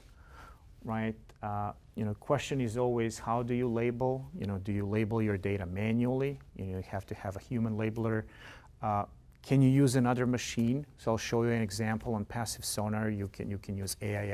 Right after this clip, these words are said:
S to, to label your passive sonar i-, if you wanna track, you know, man-made targets. Uh, there's also a question about, uh,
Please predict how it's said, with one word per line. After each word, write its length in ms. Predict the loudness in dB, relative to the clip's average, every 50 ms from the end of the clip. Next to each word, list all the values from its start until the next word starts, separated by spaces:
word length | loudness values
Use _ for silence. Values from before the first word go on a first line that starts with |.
| -4
S 280 | -2 -2 -2 -2 -2 -4 -8 -16 -18 -18 -18 -18 -20 -20 -20 -18 -6
to, 280 | -2 0 0 0 -2 -6 -6
to 120 | -6 -4
label 380 | -2 -2 -2 -2 0 0 0 0
your 140 | 0 -2 -4
passive 440 | -4 -6 -6 -4 -4 -4 -6 -6
sonar 520 | -6 -4 -2 -2 -2 -2 -2 -2 -4 -6 -8 -12 -12 -8
i-, 40 | -8 -6 -6
if 260 | -6 -6 -6 -6 -6
you 80 | -6 -4
wanna 300 | -4 -4 -4 -4 -4 -6 -8 -14 -20 -20 -16 -8
track, 300 | -4 -4 -4 -4 -6 -8
you 60 | -8
know, 80 | -8 -6
man-made 480 | -6 -6 -6 -6 -6 -6 -6 -6 -8
targets. 560 | -8 -6 -6 -4 -4 -4 -6 -6 -8 -12 -20 -20 -20 -20 -20 -20 -20 -20 -20 -20 -20 -20 -16 -8 -4
Uh, 260 | 0 0 0 0 0 -4 -8 -18 -20 -20 -20 -20 -20 -20 -18 -12 -4
there's 240 | 0 0 2 6 6
also 260 | 6 6 6 4 4
a 40 | 2
question 580 | 2 2 4 4 4 4 4 2 2 2 2 2 0
about, 420 | 0 2 6 6 6 6 4 0 -4 -2
uh, 180 | -2 0 -2